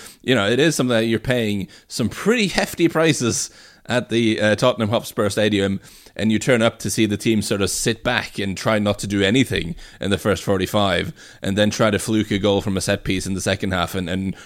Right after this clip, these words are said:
hope no one screws up at the back. Like, th-, this isn't fun. <laughs> Like, there's no, why, why would you pay for this? And then in the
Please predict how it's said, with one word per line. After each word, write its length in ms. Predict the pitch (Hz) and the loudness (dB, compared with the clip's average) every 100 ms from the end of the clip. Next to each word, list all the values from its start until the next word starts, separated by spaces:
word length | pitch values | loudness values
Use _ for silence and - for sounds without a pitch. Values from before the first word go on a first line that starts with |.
| - | -2
hope 220 | 107 104 | 0 2
no 160 | 107 104 | 2 2
one 120 | 98 | 2
screws 420 | - 113 113 104 | -2 2 2 4
up 140 | 113 | 2
at 160 | 117 110 | 2 2
the 80 | 127 | 2
back. 300 | 160 - - | 2 0 -4
Like, 200 | 101 - | -6 -4
th-, 120 | 180 | 0
this 200 | 220 220 | 0 2
isn't 280 | 143 95 82 | 0 -2 -8
fun. 360 | 95 147 208 - | -2 0 0 -6
<laughs> 40 | - - - | -14 -16 -4
Like, 220 | 143 - - - | -2 -2 -8 -8
there's 320 | 196 170 180 | -6 -4 -4
no, 140 | 165 131 - 196 151 | -4 -6 -8 -16 -4
why, 140 | 160 | 0
why 200 | 151 160 | 2 2
would 180 | 160 143 | 2 0
you 120 | 151 | -2
pay 240 | 147 156 | -2 0
for 160 | 156 156 | 0 0
this? 320 | 180 131 - - - _ | 0 0 -2 -12 -20 _
And 120 | 110 | -4
then 160 | 123 131 | -2 -2
in 120 | 131 | -2
the 200 | 127 110 | -2 -4